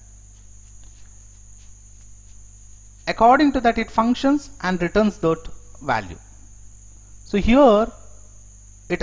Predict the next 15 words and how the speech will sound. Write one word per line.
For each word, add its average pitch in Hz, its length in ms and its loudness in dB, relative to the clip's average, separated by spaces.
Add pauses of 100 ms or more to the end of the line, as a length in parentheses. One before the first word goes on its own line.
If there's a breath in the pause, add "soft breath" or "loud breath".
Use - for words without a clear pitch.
alters 226 840 2 (2000)
in 214 180 4
there 202 280 2 (680)
locally. 170 500 -4 (220)
It 147 160 -10
will 160 80 -4
not 185 240 0
alter 165 340 0
any 160 240 -2
other 143 180 0
places. 139 460 -8 (380 loud breath)
It - 140 0
sends 262 380 2
the 233 280 0 (220)
copy 226 540 -2